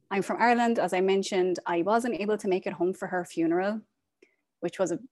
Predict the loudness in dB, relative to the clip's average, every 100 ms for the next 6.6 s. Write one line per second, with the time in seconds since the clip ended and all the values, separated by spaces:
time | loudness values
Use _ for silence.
0 | 2 2 4 4 4 4 0 -4 -2 0
1 | 2 0 -4 -4 -6 -4 -6 -4 -2 0
2 | 0 -4 -6 -6 -6 -4 -2 -2 -2 0
3 | 2 2 0 -4 -8 -8 -6 -4 -4 -2
4 | -2 0 0 0 -4 -4 -2 -2 -2 -4
5 | -4 -2 -2 -2 -6 -6 -4 -2 -2 -4
6 | -4 -4 -2 -2 -2 -4